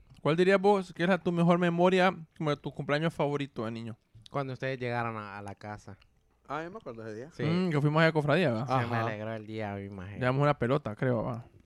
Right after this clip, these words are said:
Speaker 2: Yo creo que sí.
Speaker 1: O un
Speaker 2: Me
Speaker 1: carro,
Speaker 2: lle-,
Speaker 1: creo
Speaker 2: me
Speaker 1: que
Speaker 2: llevaron una, también un coso, un espantapájaro.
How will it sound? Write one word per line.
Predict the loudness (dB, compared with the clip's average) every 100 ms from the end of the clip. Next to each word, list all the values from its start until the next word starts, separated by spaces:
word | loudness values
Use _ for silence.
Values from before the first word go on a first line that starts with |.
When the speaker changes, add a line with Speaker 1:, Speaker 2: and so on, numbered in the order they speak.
| -20 _ _ -12
Speaker 2:
Yo | -4
creo | -4
que | -4 -10
sí. | -10 -8 -4
Speaker 1:
O | 2
un | 2
Speaker 2:
Me | 2
Speaker 1:
carro, | 0 2 0
Speaker 2:
lle-, |
Speaker 1:
creo | -2
Speaker 2:
me | -2
Speaker 1:
que |
Speaker 2:
llevaron | -2 -2 -4
una, | -6 -4 -4 -2 -4 -8 -16 _ _ _ _ _ _ _
también | -12 -8 -8
un |
coso, | -8 -8 -6 -6 -8 -8
un | -6
espantapájaro. | -4 -6 -6 -6 -4 -4 -4 -8